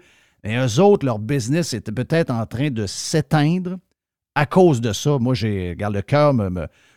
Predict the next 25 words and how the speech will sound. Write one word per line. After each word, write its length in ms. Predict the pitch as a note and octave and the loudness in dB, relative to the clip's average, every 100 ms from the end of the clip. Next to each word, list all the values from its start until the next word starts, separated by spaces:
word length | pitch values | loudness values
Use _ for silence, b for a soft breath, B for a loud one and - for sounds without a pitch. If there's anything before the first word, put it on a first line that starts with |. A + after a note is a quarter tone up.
| b | b
comme, 200 | A2+ A#2 | -4 -2
comme 200 | C3+ B2 | 0 2
gars 120 | E3 | 2
d'affaires, 480 | D3+ A#2+ C3+ D3+ C3+ | 0 0 0 0 0
là, 100 | A#2 | -2
le 140 | G#2 | -4
cœur 260 | F2 C#3+ D3 | -2 2 2
me 120 | A#2 | 0
déchire 420 | G2 A2 - C#3+ | -2 -4 -2 -2
de 60 | A#2 | -2
voir 180 | G2+ B2+ | -2 -2
ces 120 | G#2 | -4
petites 220 | - - | -8 -2
P 120 | D3 | 2
M 160 | C#3 B2+ | 2 2
E-là 260 | A2 A#2 B2 | 0 -2 -4
qui 120 | G2+ | -4
en 100 | G2 | -4
arrachent 320 | F#2+ B2 - | -4 -4 -4
en 80 | F#2 | -4
ce 60 | - | -4
moment. 240 | F2+ A2+ b b b b | -2 -4 b b b b
Puis 80 | G#2 | -4
ça, 180 | - G#3 | 0 0
vois-tu, 380 | D3+ - G#3+ | 0 -2 -4